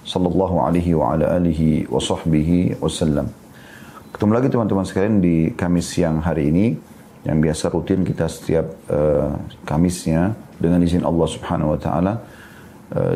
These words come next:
jam tiga belas kosong kosong sampai empat belas kosong kosong. Hanya saja hari ini sedikit telat, eh, karena memang ada satu dan dua hal tadi, dan insya Allah nanti kita akan lebihkan waktunya, eh,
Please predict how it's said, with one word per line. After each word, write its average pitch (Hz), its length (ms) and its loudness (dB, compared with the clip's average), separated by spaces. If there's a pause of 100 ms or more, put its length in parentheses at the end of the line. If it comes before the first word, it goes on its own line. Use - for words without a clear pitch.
jam 87 160 2
tiga 80 220 0
belas 78 240 0
kosong - 320 -4
kosong 87 320 -2
sampai 78 260 -2
empat 76 140 -2
belas 78 180 -2
kosong 78 300 -2
kosong. 85 260 -4
Hanya 78 140 2
saja 76 320 0
hari 76 80 0
ini 82 160 2
sedikit - 320 -4
telat, 92 240 -2 (400)
eh, - 320 -2
karena 71 260 -4
memang 78 240 0
ada 76 140 -2
satu 76 320 -2
dan 76 80 0
dua 73 240 0
hal 71 160 -4
tadi, 80 240 0 (240)
dan 80 100 0
insya - 220 0
Allah 85 100 0
nanti - 140 -2
kita - 180 0
akan 76 220 0
lebihkan 78 420 0
waktunya, 76 540 0 (720)
eh, 71 180 0